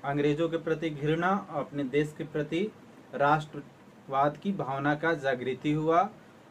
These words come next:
इस तरह से इसका महत्वपूर्ण योगदान रहा सामाजिक धार्मिक सुधार आंदोलन का भारत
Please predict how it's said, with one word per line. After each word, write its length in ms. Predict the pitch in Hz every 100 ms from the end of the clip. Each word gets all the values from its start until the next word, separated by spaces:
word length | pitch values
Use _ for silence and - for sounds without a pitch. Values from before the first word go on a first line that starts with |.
| - - -
इस 140 | 156
तरह 240 | - 165 165
से 340 | 175 185 240 - - - - -
इसका 520 | 165 - 196 196 196 -
महत्वपूर्ण 680 | 185 151 160 156 - 175 185
योगदान 580 | 170 165 147 151 151 147
रहा 340 | 151 160 190
सामाजिक 580 | 190 170 156 151 151 151
धार्मिक 440 | 147 143 143 156 151
सुधार 360 | 147 139 139
आंदोलन 540 | 147 139 135 135 139 135
का 380 | 139 143 196 202 - - -
भारत 420 | 113 123 139 160